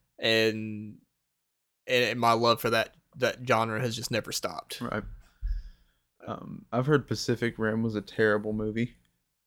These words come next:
Speaker 1: but I re-, I've watched it a couple of times,
Speaker 2: I
Speaker 1: and it's bad, but it doesn't make me wanna not watch robots fighting giant sea
Speaker 2: You know
Speaker 1: monsters.
Speaker 2: what? I have watched Pacific Rim more than once also. I'm not
Speaker 1: Mm-hmm.
Speaker 2: even ashamed about it.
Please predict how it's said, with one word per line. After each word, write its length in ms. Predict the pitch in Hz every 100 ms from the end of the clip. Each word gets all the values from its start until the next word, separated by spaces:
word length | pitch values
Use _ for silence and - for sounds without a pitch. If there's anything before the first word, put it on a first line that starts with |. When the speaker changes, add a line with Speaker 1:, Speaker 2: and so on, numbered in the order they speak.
| _ _ _ _ _ - _
Speaker 1:
but 260 | 113 98 - -
I 60 | 110
re-, 160 | 107 - - - _ _ _ _ _ _ _ _ _ -
I've 140 | 123 107
watched 400 | - - - -
it 80 |
a 40 | 117
couple 340 | - 110 135
of 80 | 127
times, 460 | 135 143 156 - _ _ _ - _ -
Speaker 2:
I 220 | 98 110
Speaker 1:
and 160 | 147 139
it's 180 | 135 -
bad, 540 | 120 123 131 120 131 - - _ -
but 120 | 117
it 80 | 107
doesn't 320 | 113 113 107
make 180 | 107 107
me 300 | 110 107 107
wanna 480 | 104 107 104 107 - _
not 280 | 110 107 -
watch 320 | 104 98 -
robots 460 | 107 107 101 98 -
fighting 420 | - 104 104 107
giant 360 | 101 98 101 - -
sea 120 | 104
Speaker 2:
You 100 | 139
know 140 | 147
Speaker 1:
monsters. 360 | 147 139 131 135
Speaker 2:
what? 80 | - _ _ _ _ -
I 160 | 127 127
have 140 | 120
watched 320 | 123 120 - -
Pacific 400 | 113 117 113 120
Rim 340 | 117 113 117
more 180 | 113 117
than 140 | 117 113
once 240 | 120 117
also. 420 | 110 113 131 131 131 - - -
I'm 80 | 117
not 80 | 110
Speaker 1:
Mm-hmm. 80 |
Speaker 2:
even 120 | 104 101
ashamed 280 | - 107 104
about 240 | 107 110
it. 120 | -